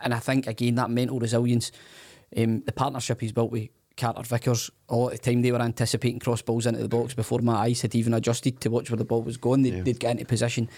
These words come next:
Speaker 1: They were so sharp. Um, it's just, listen, it's no, it's no coincidence the fact that the defence has been rock solid all season, conceded,
Speaker 2: Um,
Speaker 1: not
Speaker 2: nine-,
Speaker 1: rock, rock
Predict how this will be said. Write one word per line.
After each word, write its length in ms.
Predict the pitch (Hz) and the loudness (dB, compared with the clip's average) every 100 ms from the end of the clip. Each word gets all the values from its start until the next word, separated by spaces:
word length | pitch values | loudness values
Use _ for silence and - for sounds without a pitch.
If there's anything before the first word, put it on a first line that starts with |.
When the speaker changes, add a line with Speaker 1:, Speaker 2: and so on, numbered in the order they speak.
| - - - | -20 -12 -2
Speaker 1:
They 80 | 120 | 0
were 100 | 110 | 0
so 200 | 131 120 | -2 0
sharp. 420 | 127 120 127 - _ 123 | 2 0 -2 -8 _ -2
Um, 260 | 113 110 - _ _ _ - - _ _ _ | 0 0 -6 _ _ _ -20 -20 _ _ _
it's 200 | 123 127 | -4 -4
just, 320 | - 123 - - 165 - - 220 | -2 -2 -4 -16 -20 -20 -20 -4
listen, 180 | 139 127 | -2 0
it's 140 | 123 143 | 0 2
no, 260 | 139 127 | 2 2
it's 160 | 117 - | -4 0
no 220 | 135 127 | 2 2
coincidence 520 | - 110 123 123 123 | 0 0 0 2 0
the 60 | 107 | 0
fact 220 | - 110 | -2 -2
that 320 | - - - - | -4 -10 -12 -12
the 100 | - | -10
defence 400 | - 107 113 117 | -4 0 0 0
has 80 | 110 | 0
been 160 | 117 | 2
rock 180 | 113 - | 0 0
solid 380 | 113 113 117 - _ | 0 2 0 -8 _
all 120 | 107 104 | -4 0
season, 380 | 117 107 113 - | 0 2 0 -2
conceded, 580 | - 113 107 113 110 - - - - - - _ _ - | -2 0 2 2 0 -4 -20 -20 -20 -20 -20 _ _ -2
Speaker 2:
Um, 120 | 87 107 | 2 2
Speaker 1:
not 100 | 104 | 2
Speaker 2:
nine-, 80 | |
Speaker 1:
rock, 100 | 107 | 0
rock 80 | - | 0